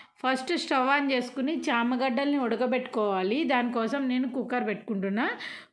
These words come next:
కుక్కర్లో వన్ లీటర్, వన్ అండ్ హాఫ్ లీటర్ వరకు వాటర్ యాడ్ చేసుకోవాలి. అందులో మనకి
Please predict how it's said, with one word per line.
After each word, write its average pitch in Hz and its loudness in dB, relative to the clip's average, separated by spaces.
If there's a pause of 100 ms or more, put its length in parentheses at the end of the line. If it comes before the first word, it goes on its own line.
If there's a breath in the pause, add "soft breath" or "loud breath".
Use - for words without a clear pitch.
(140)
కుక్కర్లో 262 0 (640 loud breath)
వన్ 247 4 (140)
లీటర్, 269 0 (480)
వన్ 247 2
అండ్ 254 4
హాఫ్ 254 0
లీటర్ 254 2
వరకు 226 -2 (160)
వాటర్ 226 2
యాడ్ 214 -2
చేసుకోవాలి. 196 0 (100)
అందులో 247 0 (640 loud breath)
మనకి 247 0